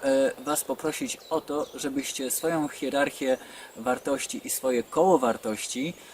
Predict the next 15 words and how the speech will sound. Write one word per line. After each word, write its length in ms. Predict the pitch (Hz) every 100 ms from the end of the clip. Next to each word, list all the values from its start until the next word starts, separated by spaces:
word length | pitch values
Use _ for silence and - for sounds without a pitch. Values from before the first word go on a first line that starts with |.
| - - -
e, 560 | 190 254 254 127 240 -
skonfrontowali 1000 | - 190 208 170 156 151 143 131 139 139
z 80 | -
tym 180 | 135 123
celem. 380 | 120 101 82 - - - -
Co 120 | -
to 140 | 143 143
znaczy? 460 | 151 151 196 208 202 - -
Mm, 400 | - 277 143 285 - -
to 120 | 156
znaczy, 440 | 151 190 - 185 156
że 340 | 151 151 151 - - - -
chciałbym, 480 | - 208 220 226 185
żebyście 500 | 175 165 170 - 165
stworzyli, 680 | - - 156 175 160 165